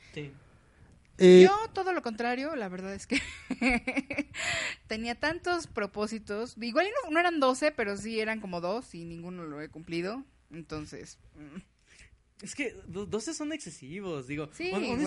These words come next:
Speaker 3: güey, mejor,
Speaker 1: honestamente,
Speaker 3: más bien te
Speaker 1: ¿quién
Speaker 3: atragantas
Speaker 1: cu-,
Speaker 3: con las uvas.
Speaker 1: sí, ¿quién, quién cumple doce propósitos de Navidad? Digo, ¿quién, en serio,
Speaker 3: De
Speaker 1: quién?
Speaker 3: Año Nuevo, güey,
Speaker 1: De
Speaker 3: de
Speaker 1: Año Nuevo,
Speaker 3: Navidad
Speaker 1: que
Speaker 2: No,
Speaker 3: menos.
Speaker 2: de Navidad menos, güey.
Speaker 1: De Navidad menos.
Speaker 2: <laughs> Porque solamente tienes cinco días para cumplir.
Speaker 3: <laughs>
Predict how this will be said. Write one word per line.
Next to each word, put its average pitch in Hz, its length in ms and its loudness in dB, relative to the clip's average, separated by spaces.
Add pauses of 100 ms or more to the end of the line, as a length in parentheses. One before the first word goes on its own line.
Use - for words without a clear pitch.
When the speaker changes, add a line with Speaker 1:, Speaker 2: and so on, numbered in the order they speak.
(120)
Speaker 3:
güey, - 120 -2
mejor, 190 180 -6
Speaker 1:
honestamente, 269 320 -4
Speaker 3:
más 254 80 -2
bien 269 140 -6
te - 20 -4
Speaker 1:
¿quién 285 100 -2
Speaker 3:
atragantas 202 460 -2
Speaker 1:
cu-, - 60 -16
Speaker 3:
con 190 120 -8
las - 180 -12
uvas. 190 440 -4
Speaker 1:
sí, 214 260 -10
¿quién, 254 220 -4
quién 320 240 -8
cumple 320 460 -4
doce 247 520 0
propósitos 156 640 -8
de 160 100 -8
Navidad? 147 360 -6
Digo, 175 280 -4
¿quién, 233 240 -8
en 208 80 -6
serio, 214 200 -4
Speaker 3:
De 190 100 2
Speaker 1:
quién? 185 240 2
Speaker 3:
Año 185 60 -6
Nuevo, 180 260 -6
güey, 151 160 -6
Speaker 1:
De 190 120 -2
Speaker 3:
de - 40 -2
Speaker 1:
Año - 100 -2
Nuevo, 233 200 0
Speaker 3:
Navidad 170 160 -4
Speaker 1:
que 170 40 0
Speaker 2:
No, 208 100 8
Speaker 3:
menos. 165 120 2
Speaker 2:
de 160 60 2
Navidad 170 320 6
menos, 185 420 2
güey. 131 140 -8
Speaker 1:
De 196 60 4
Navidad 208 240 0
menos. 226 460 0 (180)
Speaker 2:
<laughs> - 220 -12
Porque 208 180 4
solamente 208 420 4
tienes 190 260 2
cinco 190 220 -2
días 185 160 2
para 160 180 -6
cumplir. 160 380 -4
Speaker 3:
<laughs> 233 100 -4